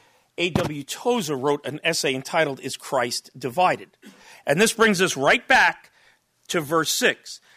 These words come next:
"As you received Christ Jesus the Lord." Let me ask you a question. When you came to Christ, did you receive Christ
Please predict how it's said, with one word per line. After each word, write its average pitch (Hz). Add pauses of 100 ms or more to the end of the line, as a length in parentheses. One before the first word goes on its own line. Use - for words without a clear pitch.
(140)
"As 180
you 285
received 226
Christ 190
Jesus 139 (180)
the 131
Lord." 131 (1900)
Let 180
me 233
ask 240
you 226
a 214
question. -
When 120
you 202
came 226
to -
Christ, -
did 131
you 233
receive 269
Christ -